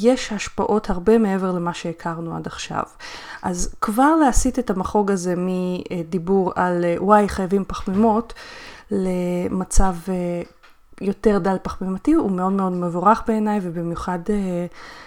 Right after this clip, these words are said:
לדעתי מגיע לדוקטור, אה, מריה לגלנד, שאפו ענק, אה, בנושא. ושמחתי לראות שם המון אנשים, אה, קהילה תזונ-, של תזונה דלת פחמימות, שאני מכירה, לראות אותם בלייב, מטופלים,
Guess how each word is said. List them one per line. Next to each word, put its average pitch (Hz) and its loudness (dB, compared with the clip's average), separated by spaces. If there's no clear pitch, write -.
לדעתי 185 0
מגיע 180 0
לדוקטור, 175 -2
אה, 170 0
מריה 170 -2
לגלנד, 175 0
שאפו 175 -6
ענק, 170 -4
אה, 175 -4
בנושא. 170 -2
ושמחתי 202 2
לראות 208 6
שם 214 2
המון 208 4
אנשים, 202 2
אה, 185 -2
קהילה 196 2
תזונ-, 185 -6
של 185 -4
תזונה 180 0
דלת 180 0
פחמימות, 180 -4
שאני 180 -4
מכירה, 180 4
לראות 175 0
אותם 185 -2
בלייב, 175 2
מטופלים, 196 2